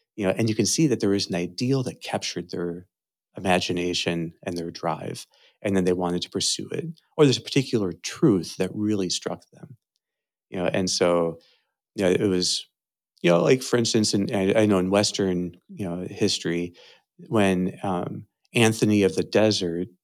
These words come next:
heard this sermon and the words, you know, "Go sell what you have and give to the poor, and you'll have treasure in heaven." Those words, that truth struck him so deeply that he changed his entire life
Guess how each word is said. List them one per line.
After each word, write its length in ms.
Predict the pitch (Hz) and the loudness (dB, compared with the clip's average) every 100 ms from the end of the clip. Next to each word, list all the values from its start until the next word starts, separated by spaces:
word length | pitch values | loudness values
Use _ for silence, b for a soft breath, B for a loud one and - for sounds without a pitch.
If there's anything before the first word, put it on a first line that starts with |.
| _ _ _ _ _ | _ _ _ _ _
heard 360 | 113 104 98 92 | 2 4 4 2
this 160 | 92 | 0
sermon 560 | - 104 104 90 87 87 | 0 0 0 0 -4 -4
and 280 | 101 92 90 | -2 -2 -2
the 60 | 92 | 0
words, 400 | 95 90 - - | 0 0 -2 -6
you 100 | 107 | -4
know, 80 | 95 | -4
"Go 280 | 85 98 95 | 2 4 4
sell 260 | 98 - 92 | 2 4 4
what 140 | 92 | 4
you 80 | 104 | 0
have 320 | 92 90 92 | 2 2 2
and 100 | 98 | 0
give 160 | 98 92 | 0 0
to 120 | - | -2
the 100 | - | -6
poor, 500 | - 127 101 90 98 _ b b | -2 2 2 0 -6 _ b b
and 140 | 101 | 0
you'll 120 | 104 | 0
have 100 | 92 | 0
treasure 300 | - 98 92 | 0 0 0
in 100 | 82 | -2
heaven." 420 | 90 104 87 87 - b b b b - | -2 -2 -4 -8 -12 b b b b 0
Those 260 | 113 147 | 4 4
words, 320 | 123 120 107 - | 6 4 4 2
that 220 | 110 - | 2 2
truth 340 | - 123 110 | 2 2 2
struck 360 | - - 107 110 | -2 0 0 0
him 240 | 131 120 | 0 0
so 260 | 113 - 123 | 0 2 2
deeply 640 | 120 139 165 90 85 92 _ _ _ _ _ | 2 0 -2 -6 -8 -10 _ _ _ _ _
that 100 | 107 | -4
he 120 | 104 | -2
changed 400 | 120 - 117 123 | -2 2 2 2
his 160 | 113 - | 0 -2
entire 440 | 92 - 151 180 | -2 0 2 4
life 440 | 151 113 110 117 | 2 2 2 0